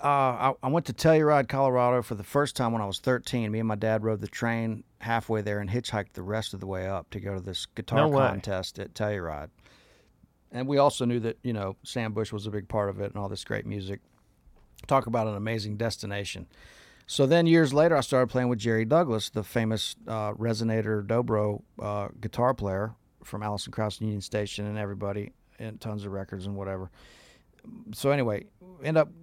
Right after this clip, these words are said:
Speaker 1: working with Jerry, and for, like, six or seven years,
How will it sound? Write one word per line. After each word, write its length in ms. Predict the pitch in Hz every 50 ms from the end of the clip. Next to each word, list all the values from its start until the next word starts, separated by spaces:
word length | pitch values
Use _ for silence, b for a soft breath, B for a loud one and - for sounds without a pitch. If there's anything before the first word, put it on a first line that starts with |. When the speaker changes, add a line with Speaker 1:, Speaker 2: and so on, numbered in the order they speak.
| - - 143
Speaker 1:
working 260 | 135 139 120 127 127
with 120 | 123 113
Jerry, 460 | 101 113 117 113 113 110 110 110 - - _ _ -
and 360 | 117 120 120 117 117 113 113
for, 100 | - 117
like, 220 | 110 104 101 -
six 260 | - - 131 104 -
or 60 | - -
seven 340 | - 131 120 113 110 110
years, 460 | 113 117 120 117 110 107 101 - -